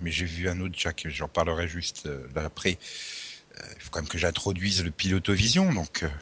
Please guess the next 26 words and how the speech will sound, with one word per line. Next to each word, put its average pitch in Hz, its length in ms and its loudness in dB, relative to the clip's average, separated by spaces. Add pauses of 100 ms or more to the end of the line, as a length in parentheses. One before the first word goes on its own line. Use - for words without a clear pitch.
(140)
nous 87 180 0
allons 92 140 6
parler 95 280 6
des 98 120 4
pilotes 110 340 2
qui 101 200 4
ont 87 320 4
débarqué 90 440 4
à 101 60 8
la 92 80 8
télé, 101 420 6
euh, 78 160 6 (480)
américaine, 92 1300 4 (120)
euh, 78 40 -2
durant 78 240 2
le 85 80 4
mois 80 180 2
d'avril, 92 380 2
à - 40 -4
peu - 140 -10
près, 135 240 -4
hein, 143 100 -4
enfin, 82 180 4
depuis 78 260 -4
le 78 60 -4
dernier. 87 420 0